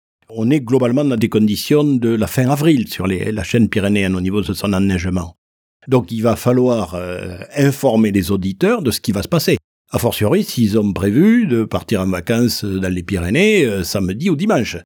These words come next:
À partir de mille ou mille deux cents mètres d'altitude, ils risquent d'être bloqués, euh, par des conditions de neige qu'on ne peut pas soupçonner, euh, à partir d'une, d'une journée, euh, ou les trois jours avant, quoi.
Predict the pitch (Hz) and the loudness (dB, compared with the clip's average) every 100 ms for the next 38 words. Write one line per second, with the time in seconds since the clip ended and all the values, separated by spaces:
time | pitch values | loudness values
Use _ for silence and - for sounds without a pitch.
0 | _ _ _ - 95 87 - - 107 95 | _ _ _ -8 -6 -4 -6 -4 0 0
1 | 92 90 92 123 110 95 101 95 98 98 | 0 0 4 4 4 0 0 -2 2 2
2 | 92 104 87 85 92 175 214 196 113 113 | 0 -2 -4 -6 -2 0 2 2 0 -2
3 | 104 95 - 92 92 - 165 214 170 98 | -4 -4 -4 -4 -4 0 2 4 2 2
4 | - 95 87 101 95 87 95 85 98 151 | 0 -2 -2 0 0 0 -2 -2 0 0
5 | 156 190 - _ _ _ _ _ _ - | 0 -6 -8 _ _ _ _ _ _ 0
6 | 117 113 95 117 135 - 156 131 - 120 | 2 2 0 0 0 0 -2 0 0 2
7 | 143 202 247 _ _ _ - 104 101 101 | 4 2 -2 _ _ _ -14 -12 -8 -8
8 | - 147 131 110 107 104 95 95 101 101 | 0 0 4 4 4 2 0 -2 0 0
9 | 87 95 104 139 165 156 107 95 92 98 | -2 -2 0 2 2 0 -2 -4 -4 -4
10 | 95 95 98 101 95 90 98 95 113 113 | -4 -4 -4 -2 -2 0 -2 0 0 -2
11 | 85 80 | -4 -8